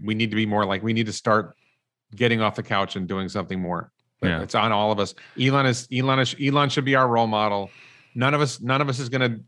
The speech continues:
Speaker 1: work eighteen hours a day and, and, and sleep on factory floors maybe, but we can do more than,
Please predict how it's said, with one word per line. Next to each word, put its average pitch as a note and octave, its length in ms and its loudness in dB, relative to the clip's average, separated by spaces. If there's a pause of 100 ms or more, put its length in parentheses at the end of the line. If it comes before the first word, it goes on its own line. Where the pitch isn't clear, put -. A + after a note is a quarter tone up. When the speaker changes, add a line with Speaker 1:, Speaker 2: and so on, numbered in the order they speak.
(140)
Speaker 1:
work B2 240 2
eighteen A#2+ 300 2
hours A2 300 2
a G#2 40 -6
day G#2 460 2
and, F#2+ 180 -8
and, F#2 260 -4
and F#2 300 -4
sleep A2+ 240 -2
on G2+ 120 0
factory G2+ 360 0
floors G2 340 -4
maybe, F2 280 -4
but F2 260 -4 (540)
we B2 120 4
can B2 140 2
do A#2+ 100 2
more A2 220 2
than, G#2 240 -2